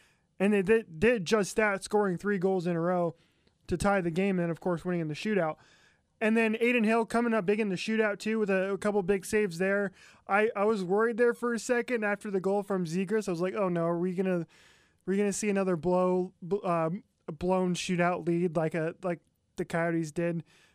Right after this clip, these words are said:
um, b-, against the L A Kings when <laughs> Darcy Kuemper gave up three straight shootout goals?" But no, like, I, I'm so, I cannot believe what Adin Hill did.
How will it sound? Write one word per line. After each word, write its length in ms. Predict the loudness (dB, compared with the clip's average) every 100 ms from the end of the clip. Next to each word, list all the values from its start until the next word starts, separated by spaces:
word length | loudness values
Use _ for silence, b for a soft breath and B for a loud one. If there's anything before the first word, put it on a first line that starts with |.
| b
um, 440 | -4 -2 -2 -4 -4
b-, 100 | -4 -2
against 320 | -2 -2 -2
the 80 | -2
L 100 | -2
A 100 | -4
Kings 320 | -4 -4 -4
when 80 | -4
<laughs> 20 |
Darcy 260 | -6 -8
Kuemper 280 | -6 -4 -2
gave 120 | -2
up 140 | -4 -6
three 260 | -6 -4
straight 420 | -4 -4 -4 -4 -8 b b
shootout 420 | -12 -4 -2 -2 -4
goals?" 300 | -4 -4 -4
But 160 | -4
no, 220 | -2 -2 -4 B B B -2
like, 260 | -2 -2 -10 _ _ _ _
I, 80 | -16 -14
I'm 320 | -4 0 2 2
so, 380 | -2 -2 -2 0
I 140 | -2
cannot 560 | -2 -2 0 2 0 0
believe 420 | -2 -2 -2 -2
what 120 | -2
Adin 240 | -2 -2
Hill 140 | -4 -6
did. 300 | -8 -10